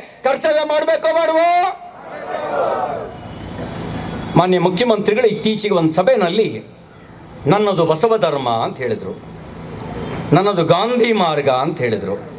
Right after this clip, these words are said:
ನನ್ನದು ಅಂಬೇಡ್ಕರ್ ಹಾದಿ ಅಂತ ಹೇಳಿದ್ರು. ತುಂಬಾ ಸಂತೋಷ. ಮಾನ್ಯ ಮುಖ್ಯಮಂತ್ರಿಗಳೇ, ಬಸವ ಧರ್ಮ ಏನ್ ಹೇಳುತ್ತೆ ನಿಮಗೆ ಗೊತ್ತಾ?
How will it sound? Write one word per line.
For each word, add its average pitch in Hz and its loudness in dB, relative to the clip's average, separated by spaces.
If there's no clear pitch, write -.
ನನ್ನದು 226 4
ಅಂಬೇಡ್ಕರ್ 277 4
ಹಾದಿ 196 2
ಅಂತ 214 0
ಹೇಳಿದ್ರು. 127 2
ತುಂಬಾ 320 4
ಸಂತೋಷ. 185 -2
ಮಾನ್ಯ 262 4
ಮುಖ್ಯಮಂತ್ರಿಗಳೇ, 277 2
ಬಸವ 240 4
ಧರ್ಮ 220 4
ಏನ್ 226 2
ಹೇಳುತ್ತೆ 196 4
ನಿಮಗೆ 180 6
ಗೊತ್ತಾ? 190 2